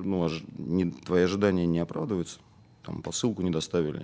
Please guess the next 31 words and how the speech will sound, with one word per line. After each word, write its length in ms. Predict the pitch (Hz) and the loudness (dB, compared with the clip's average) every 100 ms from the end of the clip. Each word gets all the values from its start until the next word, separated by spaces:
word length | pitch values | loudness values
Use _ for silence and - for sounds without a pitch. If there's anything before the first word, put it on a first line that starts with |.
| 78 | -6
или 540 | 80 80 73 58 67 | -2 -2 -2 -4 -6
чувак 340 | - 90 85 85 | -4 0 0 0
не 60 | |
пробил 320 | 85 85 87 | 0 2 2
в 80 | 85 | 2
угол, 280 | 107 90 80 | 0 -2 -6
конечно, 400 | - 95 98 95 | -6 -6 -6 -8
ты 120 | 85 | -6
можешь 260 | 92 90 - | -2 -2 -4
ему 100 | 82 | -6
сказать, 380 | - 90 85 - | -4 -2 -2 -2
что, 720 | - - 71 73 69 58 64 - | -12 -8 -4 -2 -2 -4 -10 -10
чтобы 220 | - 82 | -4 0
он 80 | 80 | 2
горел 220 | 82 78 | 4 4
в 80 | 76 | 2
аду, 120 | 85 | 2
потому 220 | 123 90 90 | 0 0 -2
что 140 | - | -2
ты 140 | - 87 | -2 0
в, 140 | 85 | 0
в 200 | 82 87 | 0 0
это, 180 | 98 - | 0 0
скорее 280 | - 104 113 | 2 4 4
всего, 260 | - 92 | 2 0
там, 160 | 82 80 - | 2 -2 -4
пишешь 320 | 107 92 82 | -4 -2 -2
этот 200 | 76 73 - | -4 -6 -4
твит 240 | 98 95 | -4 -2
пьяный 320 | - 80 78 | 2 2 4
еще, 340 | 67 - 73 | 0 -4 -8